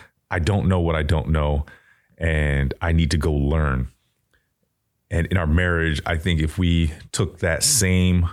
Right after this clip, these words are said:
mindset as, "I don't know what I don't know, I need to learn a couple tactics to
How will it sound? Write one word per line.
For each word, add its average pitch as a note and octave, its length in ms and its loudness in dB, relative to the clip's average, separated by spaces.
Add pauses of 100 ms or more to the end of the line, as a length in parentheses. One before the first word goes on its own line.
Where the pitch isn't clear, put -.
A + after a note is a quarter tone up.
(140)
mindset D#2 640 -2
as, C#2+ 340 -2
"I D#2+ 120 -4
don't E2+ 260 0
know A2 80 2
what G#2+ 100 2
I G#2+ 60 0
don't G2+ 220 0
know, D2+ 400 0 (720)
I D#2 100 -2
need F2+ 300 2
to G2 120 -4
learn F2+ 640 2 (160)
a - 80 -6
couple F#2+ 300 -4
tactics - 880 -4 (140)
to D2+ 460 0